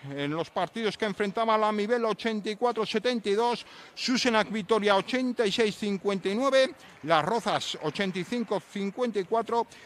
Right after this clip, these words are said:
Bidaideac Bilbao, setenta y cinco ochenta y cinco. El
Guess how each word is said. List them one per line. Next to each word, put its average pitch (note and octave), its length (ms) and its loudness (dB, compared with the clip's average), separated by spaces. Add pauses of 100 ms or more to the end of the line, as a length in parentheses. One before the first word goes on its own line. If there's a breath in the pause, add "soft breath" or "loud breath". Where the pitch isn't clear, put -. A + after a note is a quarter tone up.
(120)
Bidaideac A3 600 2
Bilbao, G3 420 2
setenta G#3 480 0
y G3 80 -2
cinco A#3+ 360 0
ochenta G3 380 -2
y G3 80 -2
cinco. C4 440 0
El G3 320 0